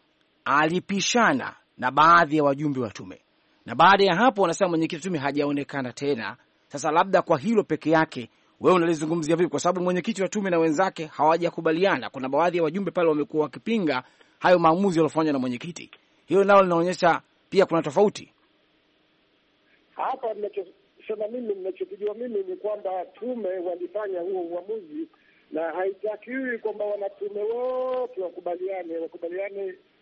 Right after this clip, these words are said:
Speaker 2: unanimously. Si kweli. Kule kunatakiwa wapa-, ipatikane wanaita akidi.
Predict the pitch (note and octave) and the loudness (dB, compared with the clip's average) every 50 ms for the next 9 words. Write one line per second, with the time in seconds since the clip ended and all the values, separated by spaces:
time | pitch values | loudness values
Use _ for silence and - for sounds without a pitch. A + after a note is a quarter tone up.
0 | _ - - F3 F3+ G3 G4 G4 F#4+ F4+ F4 E4+ D#4+ D4+ - _ - F4 G4 G#4 | _ -10 -8 -8 -6 -4 -6 -6 -6 -6 -6 -6 -6 -8 -10 _ -10 -8 -8 -8
1 | - - - - - G3+ - - - G#3+ G#3+ D4 F#3 D#3+ A#2+ G#2+ - _ _ _ | -8 -12 -14 -16 -16 -16 -12 -8 -6 -4 -4 -4 -6 -8 -12 -16 -20 _ _ _
2 | _ _ _ _ _ _ - F3 G#3 A#3+ A#3+ A3 G#3 G3+ G3 G3 F#3 F#3+ F#3 F#3+ | _ _ _ _ _ _ -8 -6 -6 -6 -4 -4 -4 -4 -6 -8 -10 -8 -8 -8
3 | F#3 - - A3 G#3 G3+ G3 F#3+ - G3 F3+ - F3+ - - F#3 - - F3+ - | -10 -10 -8 -6 -6 -4 -4 -6 -6 -8 -10 -10 -10 -8 -8 -8 -8 -8 -10 -8
4 | G#3+ G#3+ G#3 G#3 F#3 F3+ F3+ F#3+ G3 F#3+ - F#3+ - - - D#3+ - - G3+ G3 | -6 -6 -6 -6 -8 -6 -6 -6 -6 -6 -8 -10 -12 -12 -12 -12 -12 -12 -12 -12
5 | D#3+ C#3+ D3 C#3 D3+ E3+ G3+ B3 | -10 -10 -10 -8 -6 -8 -8 -10